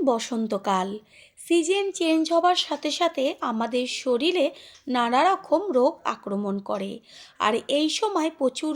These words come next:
পরিমাণে সজনে ফুল পাওয়া যায়। তাই এই সিজনে সজনে ফুল বা সজনে ডাঁটা খাওয়া ছোট থেকে বড় সকলেরই প্রয়োজন। আজ এমন একটা সজনে ফুলের টেস্টি রেসিপি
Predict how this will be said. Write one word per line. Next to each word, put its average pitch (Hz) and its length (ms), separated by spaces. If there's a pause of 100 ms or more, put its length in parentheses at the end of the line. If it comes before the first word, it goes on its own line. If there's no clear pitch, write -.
(140)
পরিমাণে 302 500 (100)
সজনে 247 520
ফুল 330 360 (160)
পাওয়া 202 280
যায়। 214 300 (600)
তাই 339 240 (180)
এই 277 200 (140)
সিজনে 320 520 (120)
সজনে 254 540
ফুল 302 380 (100)
বা 262 260
সজনে 247 440
ডাঁটা 233 340
খাওয়া 311 380 (460)
ছোট 285 180 (120)
থেকে 349 240 (120)
বড় 294 240 (160)
সকলেরই 320 720 (300)
প্রয়োজন। 202 560 (840)
আজ 262 200 (120)
এমন 294 400
একটা 403 380
সজনে 277 440
ফুলের 269 400 (300)
টেস্টি 269 500
রেসিপি 247 500